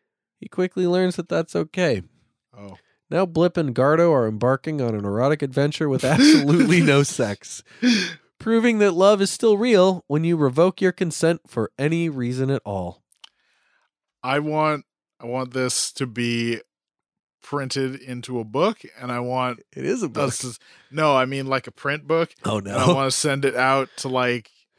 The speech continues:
Speaker 2: every men's rights activist dude
Speaker 1: I don't
Speaker 2: out
Speaker 1: know
Speaker 2: there.
Speaker 1: if this is the one that's gonna s-,
Speaker 2: <laughs>
Speaker 1: spread the message, man.
Speaker 2: It's like, "Hey, you can revoke consent.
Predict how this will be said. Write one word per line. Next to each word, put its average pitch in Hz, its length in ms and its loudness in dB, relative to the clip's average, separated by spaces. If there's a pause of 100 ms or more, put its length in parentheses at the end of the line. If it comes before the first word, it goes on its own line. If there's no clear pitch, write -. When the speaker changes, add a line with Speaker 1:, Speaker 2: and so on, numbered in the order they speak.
(300)
Speaker 2:
every 131 800 0
men's 135 500 -4
rights 143 280 2
activist 165 720 2
dude 180 200 2
Speaker 1:
I 208 220 6
don't 240 120 8
Speaker 2:
out 208 80 4
Speaker 1:
know 220 180 8
Speaker 2:
there. 220 100 8
Speaker 1:
if 214 60 6
this 214 160 4
is 196 120 0
the 202 120 4
one 196 180 4
that's 180 240 0
gonna 277 120 6
s-, 311 180 2
Speaker 2:
<laughs> 277 400 6
Speaker 1:
spread 285 300 6
the 240 200 6
message, 196 460 4
man. 156 380 4 (800)
Speaker 2:
It's 110 120 -10
like, 120 160 -2
"Hey, 131 260 0
you 110 220 -2
can 139 160 -8
revoke 135 340 -2
consent. 123 480 -6